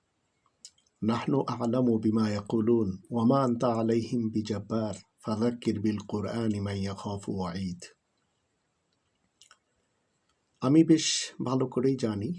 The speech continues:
মানুষেরা যা কিছু বলে চলেছে, তুমি তাদের উপরে কড়াকড়ির কোনো ব্যবস্থা আরোপকারী তো নও। সুতরাং যে আমার শাস্তি থেকে ভয় করবে, তাকে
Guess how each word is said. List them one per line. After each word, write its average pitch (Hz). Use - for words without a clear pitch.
মানুষেরা 110
যা 110
কিছু -
বলে 107
চলেছে, 92
তুমি 120
তাদের 123
উপরে 123
কড়াকড়ির 117
কোনো 113
ব্যবস্থা 110
আরোপকারী 107
তো 104
নও। 92
সুতরাং 107
যে 107
আমার 104
শাস্তি -
থেকে 123
ভয় 117
করবে, 101
তাকে 107